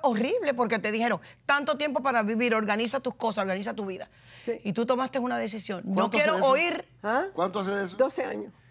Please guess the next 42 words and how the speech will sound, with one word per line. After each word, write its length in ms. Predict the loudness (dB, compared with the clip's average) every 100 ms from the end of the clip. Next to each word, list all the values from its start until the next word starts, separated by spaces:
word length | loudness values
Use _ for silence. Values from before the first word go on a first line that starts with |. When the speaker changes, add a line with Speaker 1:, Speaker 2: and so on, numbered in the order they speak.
| -20 _ _ -8
Speaker 3:
Y 80 |
te 100 | -2 -2
dijo. 220 | -2 -6 -20 _ _
Speaker 1:
Y 80 | -2
le 80 | 2 4
dieron 280 | 6 6
dos 160 | 4 2
o 40 |
tres 180 | 2 2
meses 280 | 2 0 2
de 120 | 4
vida. 160 | 4 4
Speaker 2:
<laughs> 920 | 4 2 0 -18 _ -4 2 4 6
Speaker 1:
¿Pero 260 | 4 2 2
qué 180 | 0 2
hizo 240 | 2 2
ella? 260 | 2 0 0
Speaker 2:
Yo, 240 | 6 6 4
Speaker 1:
Pero 80 | 0
Speaker 2:
no, 200 | 2 4
yo 180 | 4 2
vine 180 | 4 4
a 60 |
ver 120 | 6
al 80 | 4
Speaker 3:
Ay. 40 | 2
Speaker 2:
pastor. 560 | 0 2 2 2 2 -2 -12 -12 -2
Y 60 |
el 120 | 0 2
pastor 360 | 0 2 0
me 140 | 2 0
dio 100 | 0
un 60 | 0
consejo 560 | 0 0 2 2 2
muy 200 | 2 2
bueno. 420 | 4 2 2 -2 -10 -20 _ _ -12
Me 120 | -6
dijo, 280 | -4 -4 -6 -2
"No 200 | -2 2
pierdas 460 | 2 2 0 -2 -6
el 180 | -4 -2
gozo, 460 | -4 -4 -10 -14